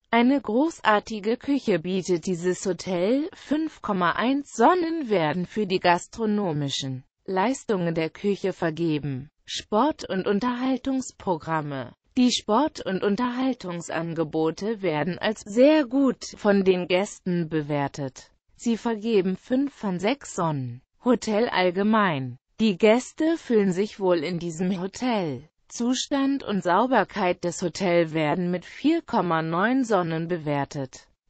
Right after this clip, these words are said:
Zimmer. Die Zimmer des Hotels werden gut bewertet und erhalten vier Komma neun von sechs Sonnen.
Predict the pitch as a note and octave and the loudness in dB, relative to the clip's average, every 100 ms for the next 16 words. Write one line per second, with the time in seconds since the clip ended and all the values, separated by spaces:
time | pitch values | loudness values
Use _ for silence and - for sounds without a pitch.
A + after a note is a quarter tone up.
0 | _ - C#4+ A3+ E3 B2+ - _ - G#3 | _ -2 2 2 2 -4 -12 _ -2 -2
1 | - - B3+ C#4 D#4+ D#4 F3+ - F3 D#3 | -2 0 4 4 4 0 -4 -4 -4 -4
2 | F3 F3 G#3+ B3+ - F#3 E3+ D3+ E3 D#3+ | -4 -2 -2 -2 -8 -2 0 2 0 -2
3 | F3 D#3 E3 D#3 D#3+ E3 F#3 B3+ C#4+ - | -4 -2 -6 -2 0 0 0 -2 -2 -2
4 | G3+ F3+ E3+ F3+ G3 G3+ F#3+ - B3 D4 | -4 -2 -2 0 -2 0 -4 -4 -2 -2
5 | - A3+ F#3 E3 E3 E3+ E3+ E3+ D#3+ F#3 | -2 -4 -2 -2 0 0 0 -2 -6 -4
6 | D#3 D3+ E3+ A#3 - - G3 E3 C#3+ B2+ | -4 -2 -2 -2 -4 -6 -2 0 -2 -6
7 | A#2+ | -10